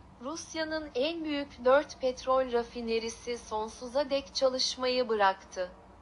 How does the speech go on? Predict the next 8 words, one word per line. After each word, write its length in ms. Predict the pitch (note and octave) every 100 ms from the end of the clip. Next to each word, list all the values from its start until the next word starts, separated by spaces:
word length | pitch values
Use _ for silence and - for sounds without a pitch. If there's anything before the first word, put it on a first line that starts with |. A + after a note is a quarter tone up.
| - -
Kesinlikle 920 | C#4+ C#4 D#4 D#4 E4 E4+ D#4 D4+ D4
sonsuza 760 | - C4 C4 - C#4+ C4 D4+ A#3+
dek. 240 | G#3 G3+ - - - - A#3
Ve 180 | C#4+ C4+
içerideki 840 | B3+ - D4 D4 C#4 D4+ - D4+ D#4+
hiç 240 | E4+ -
kimse 600 | - D4 C#4 - C4 B3
Rusya, 520 | A3+ B3+ - A#3+ A#3